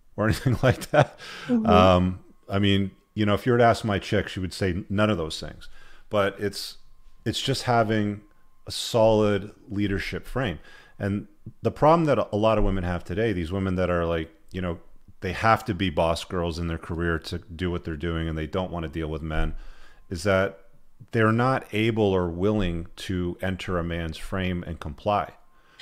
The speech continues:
Speaker 2: That,
Speaker 1: right?
Speaker 2: uh, may I just, uh, I, I do disagree with that. Um, we all kind of have very traditional values. And when I say we, we all just kind of work because we have to, it's just
Speaker 1: Mm-hmm.
Speaker 2: because, you know, we're, we're,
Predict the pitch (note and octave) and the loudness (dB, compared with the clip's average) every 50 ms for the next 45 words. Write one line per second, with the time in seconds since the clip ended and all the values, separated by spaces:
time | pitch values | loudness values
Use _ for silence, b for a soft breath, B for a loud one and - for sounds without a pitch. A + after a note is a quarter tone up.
0 | B B - A3+ A#3 B3 - - - - - - _ _ _ - - - - - | B B 2 4 4 4 2 0 -6 -12 -20 -20 _ _ _ -20 -20 -20 -18 -8
1 | - G#3 G3 G3 G3+ G3+ G#3+ A3+ A#3+ C4+ C#4+ C#4+ - C#4+ - - - - G#3 F#3+ | -4 -2 0 0 2 2 2 2 2 2 0 0 -2 -6 -6 -6 -4 -2 0 2
2 | F#3 F3+ F3 E3+ - - - - - F#3 F3+ - - - - F#3 F3 - - G#3 | 2 0 -2 -4 -6 -8 -12 -8 -6 -4 -4 -4 -4 -2 -2 -2 0 2 2 4
3 | A#3 A#3 B3 B3 - - A3 F#3 F3+ F3+ F3 F3+ F3+ F#3 - - D#3+ D#3 D#3 - | 4 6 6 4 4 2 0 0 2 4 4 4 2 0 -2 -4 -6 -4 -6 -6
4 | - - - - - - - - - - _ - - F#3+ F#3 F3+ F3 F3 F3 E3+ | -8 -12 -16 -20 -20 -20 -20 -20 -20 -20 _ 2 6 8 10 10 8 6 4 -2
5 | - - G3+ G3+ G#3+ G#3+ A3+ A#3 B3 C4+ D4 - C#4 B3+ A#3 A3 - A3 G3+ F#3+ | -4 -6 -2 0 2 2 2 2 0 -2 -2 -4 -4 -4 -4 -2 -2 -4 -4 -2
6 | F3+ F#3 F#3 F#3 F#3 - - F3 F3 F3 E3+ - - F#3 E3+ E3 D#3+ E3 E3 E3 | -2 -2 -2 -2 -4 -6 -8 -6 -4 -4 -4 -4 -4 -6 -4 -4 -2 -2 -2 0
7 | E3+ F3 F3+ G3+ A3+ A#3+ - - - F#3 F#3 F#3 G3+ G3+ A3 A3 - - A3+ A3 | 0 0 0 0 -2 -2 -4 -4 -4 -2 0 2 2 2 2 2 0 0 0 2
8 | G#3 G3+ F#3+ F3+ - - F3+ F3+ F#3 F#3 F#3 F#3+ G3 F#3 F#3 F3 - - - F#3+ | 2 2 0 -2 -6 -4 0 2 4 6 6 6 4 2 -2 -10 -10 -6 -4 -2
9 | F3 F3 E3 D#3+ D#3 E3+ F3 F3+ F3+ - - F3+ - - F3+ - - F3 E3 - | -2 -2 -4 -6 -6 -4 -4 -4 -4 -6 -8 -8 -6 -6 -6 -6 -4 -6 -6 -4
10 | E3+ E3+ F3 F3+ - - A#3 A#3+ A#3 G#3 - - - F#3+ - - F#3+ F3 E3+ F#3 | -4 -2 -2 -4 -2 0 2 4 4 2 2 0 -8 -10 -8 -6 -4 0 2 2
11 | F3+ F3+ - - - - - - - - - - - - - - - - D4 C4+ | 2 2 0 -6 -20 -20 -20 -20 -20 -20 -20 -20 -20 -20 -20 -8 0 4 6 6
12 | A3 F3+ F3+ F3 F3+ G3 G3 - - - A#3 A3 A3 A3 | 8 6 6 6 8 8 8 8 6 2 4 4 4 4